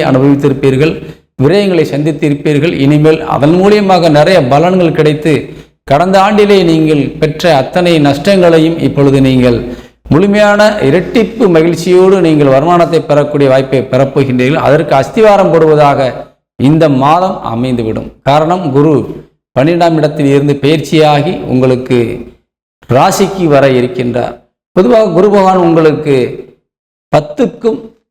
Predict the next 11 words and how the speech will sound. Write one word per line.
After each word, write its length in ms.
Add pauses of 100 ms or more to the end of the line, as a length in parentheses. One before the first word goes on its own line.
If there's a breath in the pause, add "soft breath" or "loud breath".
(140)
ஏழுக்கும் 600
உடையவனாக 500 (200)
இருக்கின்றார். 560 (460)
உங்கள் 280
மனைவிக்குரிய 520 (100)
கிரகமாகவும் 600
விளங்குகின்றார், 680
கணவனுக்குரிய 540 (100)
கிரகமாக 440
விளங்குகின்றார், 680 (380 loud breath)
அதே 120